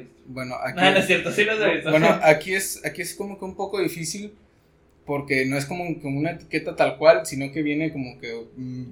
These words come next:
Speaker 1: Sí,
Speaker 2: medio,
Speaker 1: no tiene
Speaker 2: medio
Speaker 1: tanta
Speaker 2: renglón.
Speaker 1: información.
Speaker 2: Sí, no, es, viene la información, pero viene todo como que pegado en medio renglón y te quedas como que, qué hueva.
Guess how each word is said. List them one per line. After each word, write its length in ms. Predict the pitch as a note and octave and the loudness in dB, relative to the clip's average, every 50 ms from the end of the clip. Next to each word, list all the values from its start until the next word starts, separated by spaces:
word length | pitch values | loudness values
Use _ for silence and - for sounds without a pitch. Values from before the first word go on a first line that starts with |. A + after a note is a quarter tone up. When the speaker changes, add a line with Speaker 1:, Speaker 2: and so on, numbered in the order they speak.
| - - | -16 -12
Speaker 1:
Sí, 140 | - C3+ C#3 | -4 0 6
Speaker 2:
medio, 260 | C#3+ D3+ D#3+ E3 E3 | 8 10 10 10 10
Speaker 1:
no 60 | D#3+ | 8
tiene 60 | D3+ D3+ | 8 8
Speaker 2:
medio 140 | D#3 D#3 E3 F3 F3 | 8 10 10 10 10
Speaker 1:
tanta 80 | E3+ | 10
Speaker 2:
renglón. 180 | E3 D#3 D3 D3 D3 D#3 E3+ | 10 10 10 10 10 10 10
Speaker 1:
información. 400 | - - - E3 E3+ F3 F3 - - | 8 4 -2 -8 -8 -8 -10 -12 -12
Speaker 2:
Sí, 260 | - - E3 E3+ E3+ E3+ | -2 0 0 0 0 -2
no, 120 | F3 F3 - - - | -6 -8 -10 -10 -12
es, 180 | D#3 D3+ - | -12 -8 0
viene 260 | E3 E3+ F#3+ G#3 A#3+ B3 | 4 4 6 6 6 4
la 80 | A#3+ | 2
información, 440 | G#3+ - G3 F#3 F#3 E3 - G3+ G3+ | 2 2 0 0 0 -2 -4 -6 2
pero 180 | - F3+ E3 D3+ | 4 6 6 8
viene 200 | D#3 D#3 E3+ F#3 | 6 4 2 2
todo 400 | F3+ - F3 F3 F#3 G3+ G3 - | 6 8 8 10 10 6 4 2
como 240 | - D#3 C3+ C3 B2+ | 0 0 0 0 -2
que 120 | - B2+ | -2 -6
pegado 420 | - - C#3 B2 C3 C#3 D3 E3 F3+ | 0 2 4 6 8 8 6 6 4
en 80 | F3 | 0
medio 240 | F3 F3 F3 F#3 F#3 F3 | -4 -4 -2 -2 0 0
renglón 500 | E3+ D#3 D3 D3 D3 D#3+ E3+ G#3+ G#3+ - - - - - - _ - | 2 2 2 6 8 8 8 6 4 -2 -10 -20 -20 -20 -14 _ -8
y 100 | C#3 C3+ | -4 -2
te 140 | C3+ C3 | -2 -2
quedas 160 | - C#3+ C#3 - | 0 -2 -2 0
como 120 | C#3 C3+ | -2 -4
que, 140 | B2+ A#2 - | -4 -6 -6
qué 140 | - B2+ C3 | -8 -8 -2
hueva. 480 | C3+ C3+ C#3 C#3+ C#3+ C3+ C3 - - | 2 4 4 6 6 6 4 2 -4